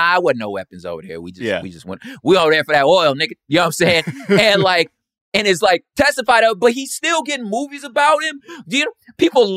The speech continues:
Speaker 1: lovingly, like, embracing George Bush, like, "Oh, look at him now."
Speaker 2: Yeah,
Speaker 1: It's
Speaker 2: right.
Speaker 1: like, so you, like, you know you could outlast this shit. You feel me? But if you, but if you, like, if you double down, you
Speaker 2: Yeah.
Speaker 1: know, I don't know, man. So, uh, to me, I,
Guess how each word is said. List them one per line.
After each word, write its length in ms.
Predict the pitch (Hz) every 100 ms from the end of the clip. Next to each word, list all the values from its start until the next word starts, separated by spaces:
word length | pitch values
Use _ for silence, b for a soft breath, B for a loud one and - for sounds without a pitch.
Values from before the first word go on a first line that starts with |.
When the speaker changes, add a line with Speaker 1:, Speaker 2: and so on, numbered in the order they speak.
| 196
Speaker 1:
lovingly, 640 | 226 254 254 247 240 233
like, 300 | 214 208 190 -
embracing 720 | 190 160 151 202 214 214 190
George 420 | 151 208 196 165
Bush, 280 | 143 190 202
like, 260 | - 180 180
"Oh, 420 | 220 190 170 165 165
look 220 | 190 240
at 80 | 220
him 140 | 190
now." 320 | 170 180 185 175
Speaker 2:
Yeah, 60 |
Speaker 1:
It's 80 | 208
Speaker 2:
right. 80 | 180
Speaker 1:
like, 160 | 214
so 140 | - 247
you, 180 | 240 277
like, 200 | 262 196
you 160 | 240 294
know 160 | 285 320
you 140 | 294
could 120 | 254 196
outlast 540 | 214 208 226 269 262
this 160 | 208 170
shit. 260 | 165 117 - _ _ -
You 100 | 160
feel 240 | 185 220
me? 220 | 214 220 208 _ -
But 160 | 151 185
if 100 | 180
you, 160 | 208 156
but 160 | 180
if 100 | 185
you, 160 | 185 185
like, 240 | 175 156 -
if 120 | 156
you 100 | 147 156
double 320 | 165 185 202
down, 600 | 160 262 262 208 180 180 _ _ _ _ _ -
you 140 | 180
Speaker 2:
Yeah. 80 | 185
Speaker 1:
know, 340 | 180 175 180 - _ _ -
I 200 | 156 165
don't 140 | 180
know, 220 | 185 185 160
man. 240 | 156 156
So, 120 | 151
uh, 100 | 147
to 120 | 147 180
me, 180 | 220
I, 120 | 180